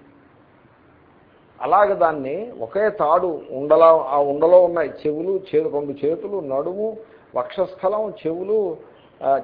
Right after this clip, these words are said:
చెవులు అంటే ఇలా ఉంటాయి కదా, మెడ, అవన్నీ ఆ ఉండలో ఉన్నాయి. ఏమంటే ఆ ఉండలోంచి ఇలా ఇలాగా ఆ సూది పెట్టి, రెండు సూదులు పెట్టి ఇలా, ఇలా, ఇలా, ఇలా చేస్తుంటే అవన్నీ పుట్టుకొస్తాయి. ఆఖరిన ఓ మూడు ఒకటేస్తారు.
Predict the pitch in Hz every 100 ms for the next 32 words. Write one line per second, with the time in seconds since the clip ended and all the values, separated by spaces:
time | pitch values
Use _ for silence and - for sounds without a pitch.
0 | - 160 190 190 190 175 180 175 180 180
1 | 185 180 - - - 117 135 180 185 143
2 | 147 170 170 202 175 156 156 175 170 131
3 | 104 - - _ _ _ _ _ _ _
4 | _ _ 151 196 226 - 143 151 151 175
5 | 185 185 196 165 170 170 170 170 151 139
6 | - 180 185 175 175 180 160 165 147 175
7 | 185 180 180 180 160 175 190 202 202 202
8 | 202 180 175 190 190 170 151 175 190 208
9 | 180 - 143 - - - _ _ _ _
10 | - - 147 165 190 202 180 156 175 170
11 | 139 131 107 - 92 -